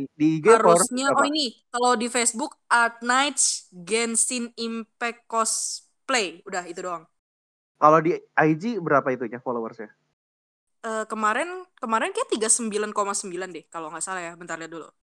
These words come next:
Speaker 1: Oh, mau
Speaker 2: Oh,
Speaker 1: empat puluh ribu gitu?
Speaker 2: tiga lima koma tujuh. Kayaknya udah di-unfollow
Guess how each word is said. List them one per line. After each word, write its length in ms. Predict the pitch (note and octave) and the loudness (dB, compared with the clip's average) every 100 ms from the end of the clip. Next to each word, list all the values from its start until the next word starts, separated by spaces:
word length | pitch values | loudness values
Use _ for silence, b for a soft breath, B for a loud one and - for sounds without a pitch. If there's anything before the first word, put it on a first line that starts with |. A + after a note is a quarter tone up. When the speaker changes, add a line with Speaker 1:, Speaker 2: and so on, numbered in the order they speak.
| _ _ - | _ _ -8
Speaker 1:
Oh, 160 | F#3+ _ | -8 _
mau 140 | C#3+ C3+ | -10 -4
Speaker 2:
Oh, 20 | |
Speaker 1:
empat 140 | C#3+ | -2
puluh 140 | - C3+ | -2 -2
ribu 80 | A#3 | -2
gitu? 80 | - | 2
Speaker 2:
tiga 100 | A3+ | 2
lima 240 | A#3 A#3+ | 4 6
koma 260 | A#3+ B3 A#3+ | 6 6 2
tujuh. 460 | B3 A#3+ C4 G3+ E3 | 2 -2 0 -2 -2
Kayaknya 300 | G3 G#3 C#4 | -6 -4 -2
udah 80 | A3 | -2
di-unfollow 540 | G3 F#3 G3+ F#3 F#3 | 0 -2 -4 -6 -6